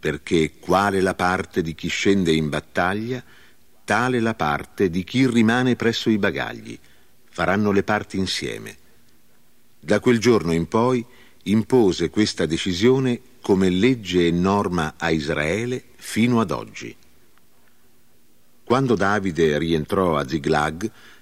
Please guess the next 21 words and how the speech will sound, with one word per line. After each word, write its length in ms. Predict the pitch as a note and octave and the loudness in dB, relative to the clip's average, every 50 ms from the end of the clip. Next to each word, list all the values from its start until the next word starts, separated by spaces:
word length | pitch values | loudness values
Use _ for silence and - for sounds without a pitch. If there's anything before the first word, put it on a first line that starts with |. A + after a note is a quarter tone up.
| - - - - - | -20 -20 -20 -12 -6
mandò 400 | - F#2+ A2 A#2+ B2 A#2+ B2+ A2+ | -2 0 2 2 2 2 2 0
parte 520 | - - A#2 F#2+ E2 D2+ - - - E2+ | 0 0 -2 -2 -2 -4 -4 -4 -2 -2
della 240 | D2 F2+ F2 F#2+ G2 | 0 0 0 0 0
preda 460 | - A2+ A2+ A#2+ B2 A2+ A#2 A2 - - | 0 0 0 0 0 0 -2 -4 -4 -4
agli 280 | - G2 G2 F#2 G2+ G#2 | -2 -2 0 0 0 0
anziani 540 | G2 F#2+ - - A2 G#2+ G#2 G#2 F#2+ F2 | 0 0 -2 0 0 0 2 2 0 0
di 160 | D2+ D#2 E2+ D2 | -2 -2 -6 -4
Giuda, 380 | D2+ F2 F#2+ G2+ G2+ F2+ E2 | -2 -2 -2 0 0 0 -2
suoi 360 | D#2 - - F#2+ F2 E2 D#2+ | -2 0 2 2 2 2 2
amici, 440 | D2+ D#2 F2+ G2+ G#2+ - - - D#2+ | 2 0 0 0 -2 -2 -4 -6 -6
dicendo: 680 | C#2 C#2+ E2 - - D#2 B1+ A#1+ B1 A#1+ A#1+ B1+ A#1+ - - - - - - - - - - - - - - - - - - - - - - | -4 -4 -4 -4 -4 -4 -6 -6 -8 -10 -10 -12 -12 -14 -16 -20 -20 -20 -20 -20 -20 -20 -20 -20 -20 -20 -20 -20 -20 -20 -20 -20 -20 -8 -2
"Eccovi 560 | - G#2 A#2+ - - - - C3+ B2+ A#2+ B2 | 0 2 2 0 -2 0 2 2 4 6 4
una 220 | B2 B2+ B2 A#2+ A2 | 4 4 4 4 4
benedizione, 840 | A#2+ A#2 A2+ G#2+ G#2 G#2 - - - D#2+ C#2 B1+ B1 B1 B1 A#1 - - - - - - - - - - | 4 4 4 2 -2 -4 -8 -6 -4 -4 -4 -4 -6 -8 -10 -12 -14 -16 -20 -20 -20 -20 -20 -20 -12 -6
parte 460 | - F#2 F#2+ G2+ G#2 - - - G2 | -2 -2 0 0 -2 -2 0 0 0
della 240 | E2 F2+ F2 E2+ E2+ | 2 2 2 0 0
preda 400 | - F#2+ F#2 F#2+ G2 G2 G2 G#2 | 0 0 2 2 2 2 2 0
dei 220 | F2+ F2+ F2+ F#2 | 2 4 4 4
nemici 400 | F2+ F2+ F2 F#2 G2 G2 - - | 2 2 2 2 0 0 -2 -2
del 160 | F2+ F2 F2+ - | 0 0 0 0
Signore. 600 | - - F#2 E2 D2 B1+ A#1 A1+ A1 A1 A1+ - | 0 -4 -4 -4 -4 -4 -6 -8 -10 -12 -12 -14